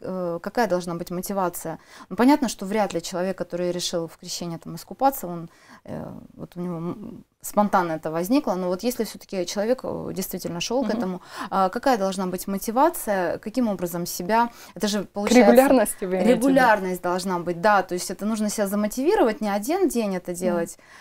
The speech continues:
Speaker 1: а как бы на длительный период.
Speaker 2: Я не знаю, могу только предположить, я закаливанием не занималась, но исходя из того, что, о, после вот данного, данного вида процедур, э, улучшается настроение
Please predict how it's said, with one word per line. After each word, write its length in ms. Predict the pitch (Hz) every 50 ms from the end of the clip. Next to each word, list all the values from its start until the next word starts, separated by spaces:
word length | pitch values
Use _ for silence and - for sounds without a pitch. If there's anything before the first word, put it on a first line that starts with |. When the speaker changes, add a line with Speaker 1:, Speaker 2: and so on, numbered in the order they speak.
| - - -
Speaker 1:
а 460 | - 175 175 175 170 170 98 67 65
как 160 | - - 190
бы 120 | 180 180 185
на 120 | 196 196
длительный 460 | 190 214 220 196 - - 175 175 175 170
период. 380 | - 185 180 175 160 156 160 _ _ _ _ _ _ _ _ _ _ _ _ _ _ _
Speaker 2:
Я 160 | 208 220 226
не 100 | 240 254 226
знаю, 220 | - 214 208 190
могу 160 | 190 196 220
только 220 | 208 240 214 226 214
предположить, 720 | - 208 220 - - 214 214 208 214 214 247 269 262 -
я 100 | 202 202
закаливанием 600 | 208 202 - 220 208 202 196 196 196 196 190 196
не 80 | 196
занималась, 600 | 185 190 196 202 208 226 254 277 262 220 202 -
но 200 | 220 220 214 202 - - - - _ -
исходя 320 | 196 - - 233 208 220
из 100 | 202 -
того, 260 | - 226 202 208 226 214
что, 220 | - - _ - 185 170 -
о, 280 | - - 208 196 185 175
после 560 | 175 - 226 220 208 - - - 202 196 185
вот 240 | 165 180 185 180 180 -
данного, 640 | 165 208 190 185 180 180 180 175 165 170 175 -
данного 500 | 170 165 156 160 175 190 185 180 175 170
вида 220 | 170 180 165 170
процедур, 500 | 165 - 185 185 - 202 175 185 185 185 - - - _ _ _ -
э, 140 | 180 185 175
улучшается 600 | 175 - 180 175 175 - 208 190 185 - - 190
настроение 880 | 180 180 180 - - - 202 196 196 202 226 254 254 247 220 208 185 170